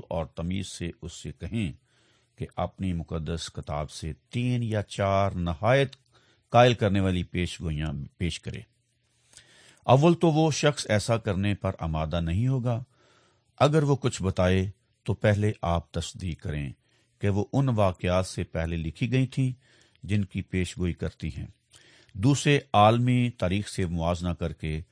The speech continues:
ان کے پورا ہونے کی تصدیق کریں۔ میرے تجربے کے مطابق ایسی دو چار پیش گوئیاں اگر ہیں تو مبہم اور غیر واضح ہیں۔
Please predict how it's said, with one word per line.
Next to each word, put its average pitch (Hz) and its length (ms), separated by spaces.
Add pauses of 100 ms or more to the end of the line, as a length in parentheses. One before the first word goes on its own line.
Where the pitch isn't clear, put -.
(440)
ان 127 140
کے 127 140
پورا 135 280
ہونے 101 300
کی - 160
تصدیق - 480
کریں۔ - 200 (880)
میرے 131 240
تجربے 127 460
کے - 120
مطابق 95 560 (640)
ایسی 110 340
دو 110 540
چار 90 280
پیش 92 380
گوئیاں 82 340 (680)
اگر 90 180
ہیں 107 340 (480)
تو 98 100
مبہم 90 520 (100)
اور 78 240 (120)
غیر 80 200
واضح 65 320
ہیں۔ - 180